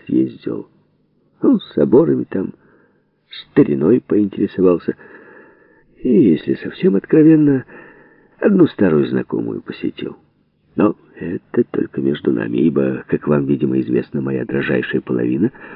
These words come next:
ужасно экспансивная особа. Она всё время напоминает мне,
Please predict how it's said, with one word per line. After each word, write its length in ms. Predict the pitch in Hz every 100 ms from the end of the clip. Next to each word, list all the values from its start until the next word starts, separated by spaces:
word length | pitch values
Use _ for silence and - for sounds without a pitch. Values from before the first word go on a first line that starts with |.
| - -
ужасно 680 | - - - 104 - 123 127
экспансивная 1200 | - 151 - - - 113 113 - 62 57 110 -
особа. 500 | - - 110 - - - _ _ _ _ _ _ _ _ _ _ _ _ _
Она 200 | 65 73
всё 200 | - 87
время 400 | 73 104 147 160
напоминает 600 | 147 104 87 76 76 73
мне, 200 | 76 76